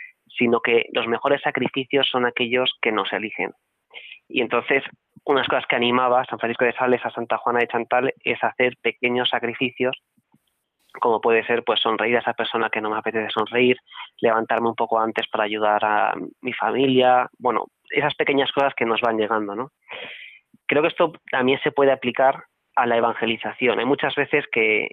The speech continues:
que, que pensamos que, que hay que hacer evangelización, eh, a lo grande, ¿no? Y,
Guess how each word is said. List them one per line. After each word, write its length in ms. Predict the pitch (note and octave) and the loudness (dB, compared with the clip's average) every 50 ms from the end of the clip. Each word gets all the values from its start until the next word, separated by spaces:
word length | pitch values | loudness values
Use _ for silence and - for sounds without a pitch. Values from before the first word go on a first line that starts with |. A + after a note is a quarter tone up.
| - _ - | -10 _ -4
que, 220 | - A2 A2 G#2 | -2 0 0 0
que 120 | - A2+ - | -2 -4 -2
pensamos 440 | - A2 A2 - A#2+ B2 B2+ A#2+ - | -2 -2 0 0 0 2 2 2 2
que, 440 | - A2+ A2+ A2 G#2+ B2+ - - - | 2 2 4 4 2 2 0 -2 -2
que 80 | - | -2
hay 60 | B2 - | -2 0
que 80 | A#2 | -2
hacer 200 | A#2+ - B2+ B2 | 0 2 4 4
evangelización, 1040 | A#2+ A#2+ A#2 A2+ A2+ G#2+ - - A2+ A2+ - A2 G#2 - - B2 A#2+ A#2+ A#2+ A#2+ A#2+ _ - - - - - _ - | 4 4 4 4 2 0 -2 -4 -4 -4 -4 -4 -6 -2 0 2 2 2 2 0 -4 _ -16 -20 -18 -18 -18 _ -4
eh, 200 | - A#2+ A#2 A2+ | 0 2 2 4
a 60 | A2 | 2
lo 100 | G#2 G#2 | 2 2
grande, 340 | A#2 B2 B2 A#2 G#2 G#2 G#2 | 2 2 0 0 0 0 0
¿no? 160 | A#2 B2 B2 _ - - - - - - - | 0 0 0 _ -10 -20 -18 -16 -16 -6 -2
Y, 420 | C3 B2 A#2 A#2 A2+ A2 A2 - | 0 2 2 2 2 0 -2 -4